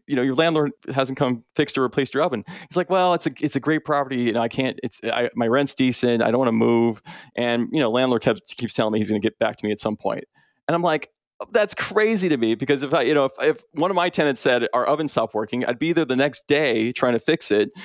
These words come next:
And if I couldn't fix it, you know, I'd probably look to replace it, hopefully within a week. Um, it's, so being a responsible landlord, I think, also can really, uh, you know, endear your tenants to you, make them good, uh, stewards of the property. Um, hope, you know,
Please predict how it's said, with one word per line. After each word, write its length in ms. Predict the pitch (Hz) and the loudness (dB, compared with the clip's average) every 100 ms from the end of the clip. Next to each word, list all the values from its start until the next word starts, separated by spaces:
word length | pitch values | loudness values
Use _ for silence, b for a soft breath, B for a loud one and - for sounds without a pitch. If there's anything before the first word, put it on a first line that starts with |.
| B B | B B
And 80 | 123 | -2
if 60 | |
I 80 | 131 | 0
couldn't 220 | 131 143 | 0 0
fix 280 | 127 160 - | 0 0 0
it, 200 | 113 104 - | 0 0 -2
you 80 | 117 | 2
know, 100 | 110 | 2
I'd 180 | 113 | 2
probably 420 | - 117 113 107 101 _ _ _ _ | -2 -2 0 -2 -4 _ _ _ _
look 100 | 127 | 0
to 100 | - | 2
replace 360 | 120 - 214 175 | 0 2 0 0
it, 80 | 113 | 0
hopefully 280 | 127 143 | 0 0
within 200 | 131 131 | 2 2
a 40 | 123 | 0
week. 460 | 135 285 262 - - | 2 0 0 -6 -10
Um, 320 | - 113 110 127 180 B B | -6 -4 -4 -6 -12 B B
it's, 360 | 131 - - - _ _ | -2 -2 -10 -16 _ _
so 300 | - 160 143 - | 2 2 2 -2
being 220 | 143 202 | 2 4
a 40 | 220 | 4
responsible 380 | 170 170 160 147 | 2 0 0 0
landlord, 240 | 139 117 | 2 2
I 40 | - | 2
think, 220 | 127 117 | 0 0
also 480 | 120 131 - 117 104 - _ b b | 2 2 4 4 2 -2 _ b b
can 140 | 120 | 0
really, 360 | 113 123 117 98 | 2 4 4 4
uh, 260 | 101 104 - - _ _ _ - | 2 2 -2 -6 _ _ _ 2
you 100 | 120 | 4
know, 60 | |
endear 320 | 95 117 127 | 4 2 2
your 120 | 120 113 | 2 0
tenants 320 | 120 110 - | 0 0 0
to 60 | 117 | 2
you, 180 | 110 107 | 2 2
make 260 | 104 113 | 2 0
them 140 | - 107 | 0 2
good, 220 | 117 117 - _ - | 2 2 -4 _ -4
uh, 200 | - - | -2 0
stewards 380 | - - 120 117 | -2 2 2 2
of 40 | 113 | 0
the 60 | |
property. 640 | - 117 110 113 110 107 101 B B - | 0 -2 0 -2 -2 -2 -6 B B -2
Um, 240 | 107 - - | -2 -2 -4
hope, 240 | - 117 - | 0 0 0
you 80 | 123 | 0
know, 160 | 104 | 0